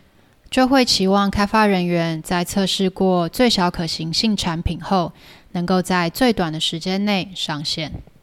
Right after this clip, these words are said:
身为I T产业的一份子，我理解造成这些决策标准背后有很多原因，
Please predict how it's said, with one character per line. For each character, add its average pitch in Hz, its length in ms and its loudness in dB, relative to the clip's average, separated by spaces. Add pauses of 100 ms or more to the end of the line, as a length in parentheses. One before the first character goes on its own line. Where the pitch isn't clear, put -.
(680)
身 285 260 4
为 247 180 6
I 240 160 4
T 240 160 2
产 175 220 0
业 190 120 4
的 185 80 4
一 170 120 0
份 240 260 2
子， 170 260 -4 (380)
我 190 120 2
理 214 180 4
解 220 240 4
造 202 220 4
成 175 240 0
这 190 120 2
些 180 280 2
决 170 200 -2
策 233 220 2
标 208 200 2
准 190 240 0
背 185 200 0
后 185 420 2
有 170 140 -2
很 165 180 -4
多 175 140 0
原 180 240 2
因， 254 220 0